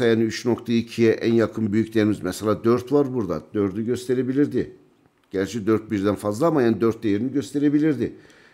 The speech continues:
Geldi on bir nokta altıyı gösterdi. Şimdi burada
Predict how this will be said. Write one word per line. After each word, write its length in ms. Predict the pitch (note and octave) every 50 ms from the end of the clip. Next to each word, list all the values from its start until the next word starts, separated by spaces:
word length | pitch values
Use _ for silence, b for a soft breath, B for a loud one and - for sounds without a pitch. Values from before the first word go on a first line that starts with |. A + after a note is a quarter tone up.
| B B
Geldi 280 | - A#2+ A2+ A2 G#2+ A#2+
on 200 | B2 B2 A#2 G#2+
bir 120 | A2 G#2+
nokta 280 | G#2+ G#2+ G2+ - - C3
altıyı 380 | C3+ C3+ B2+ - D3 D3+ D3 C3+
gösterdi. 480 | B2+ A2+ - - G2+ F2 D#2 - C#2 - - B B B B B B B B B B B B _
Şimdi 300 | - - G#3+ F#3 D#3 D3+
burada 500 | D#3 F#3 E3 C#3 D#3+ D#3+ F3 - - -